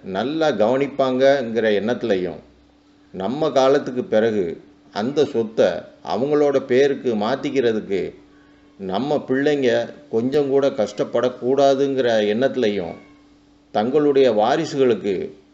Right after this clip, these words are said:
தங்களுடைய சொத்துக்களை எந்த ஒரு நிபந்தனையும் விதிக்காம செட்டில்மெண்ட் பத்திரம் மூலமா பெற்றோர்கள் எழுதி வைக்கிறாங்க. ஆனா, அப்படி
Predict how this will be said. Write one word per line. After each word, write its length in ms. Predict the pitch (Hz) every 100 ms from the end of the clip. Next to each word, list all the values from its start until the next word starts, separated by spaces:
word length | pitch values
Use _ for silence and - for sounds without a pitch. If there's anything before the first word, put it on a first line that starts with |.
| _ _ -
தங்களுடைய 580 | 113 143 139 127 117
சொத்துக்களை 600 | 107 120 123 147 139 113 90 87 - - - _ -
எந்த 420 | 104 143 160 160
ஒரு 240 | 156 143
நிபந்தனையும் 680 | 123 127 151 147 135 131 135
விதிக்காம 680 | 123 120 110 117 107 90 - - _ _ -
செட்டில்மெண்ட் 560 | 127 123 160 156 139 -
பத்திரம் 440 | 107 135 131 113
மூலமா 460 | 107 107 98 85 80 - _ _ _ -
பெற்றோர்கள் 680 | 117 110 175 147 117 135
எழுதி 280 | 117 131 135
வைக்கிறாங்க. 540 | 117 92 98 92 87 85 - _ _ _ _ - _ _ -
ஆனா, 520 | 120 156 117 147 - - - -
அப்படி 600 | - - 123 113 90